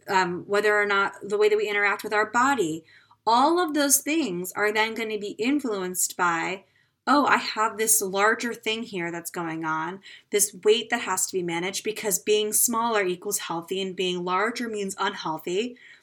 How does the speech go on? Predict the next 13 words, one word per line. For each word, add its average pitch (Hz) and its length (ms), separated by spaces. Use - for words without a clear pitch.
That 262 320
is 269 160
going 240 380
into 226 400
every 285 360
single 196 720
plate - 320
you 208 140
put 208 200
together. - 540
So - 180
to 262 200
me, 247 640